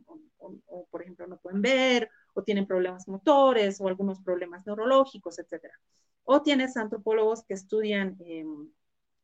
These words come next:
temas de género, que tienen un género alternativo, ¿no? Y escriben desde adentro.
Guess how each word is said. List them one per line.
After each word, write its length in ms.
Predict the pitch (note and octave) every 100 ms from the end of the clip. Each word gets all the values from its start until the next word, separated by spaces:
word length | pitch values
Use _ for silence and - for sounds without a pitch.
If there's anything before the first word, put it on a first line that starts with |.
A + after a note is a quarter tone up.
| -
temas 280 | G#3 F#3+ F#3
de 80 | F3+
género, 520 | - D4 A#3+ F3+ -
que 80 | E3+
tienen 420 | - G3 G3 - - _
un 180 | G#3 G#3
género 300 | A3 G#3 G3
alternativo, 840 | F#3+ F#3+ E3+ E3 - B3+ A3 D#3 D#3
¿no? 240 | F#3+ A3+ - - _ _
Y 180 | A#3 A3+ -
escriben 480 | G#3+ - A#3+ A#3+
desde 240 | A3 G3+ F#3+
adentro. 540 | E3+ G#3+ G3+ - -